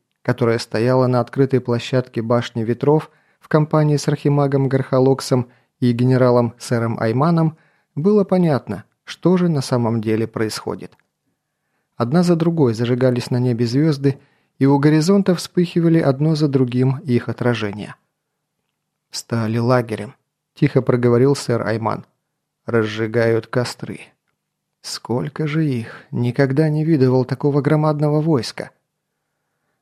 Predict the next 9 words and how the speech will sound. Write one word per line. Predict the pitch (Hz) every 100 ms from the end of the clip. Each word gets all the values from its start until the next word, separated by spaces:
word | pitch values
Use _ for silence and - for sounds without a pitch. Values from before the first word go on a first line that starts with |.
| _ -
"Когда | 117 117 135 135
взойдет | 127 139 135 139
солнце, | - 170 151 - - - _ _
это | - 170 165
войско | 156 165 - 156
уменьшится | 147 143 151 151 - 139 - 139
вдвое", | 127 131 151 139 92 - _ _ _
заявил | 113 120 113 110
Гархалокс. | 104 113 - 113 98 - -